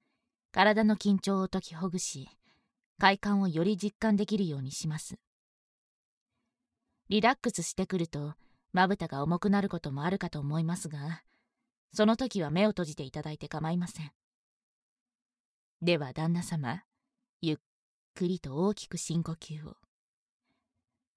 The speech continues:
旦那様のペースで結構です。ゆっくり、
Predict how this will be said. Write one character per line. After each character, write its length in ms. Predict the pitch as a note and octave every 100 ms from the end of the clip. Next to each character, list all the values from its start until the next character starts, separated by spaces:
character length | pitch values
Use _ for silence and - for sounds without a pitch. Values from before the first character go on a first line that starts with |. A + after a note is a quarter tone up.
| E3
旦 200 | E3 F3
那 80 | F3
様 220 | F3+ E3
の 120 | C3+
ペ 120 | -
ー 80 | F3
ス 120 | -
で 80 | C#3
結 220 | - F#3
構 200 | - E3+
で 100 | C#3
す。 240 | C#3+ - - _ _ _ _ _ _ _ _
ゆ 120 | E3
っ 20 | C#3+ _
く 100 | -
り、 160 | C3+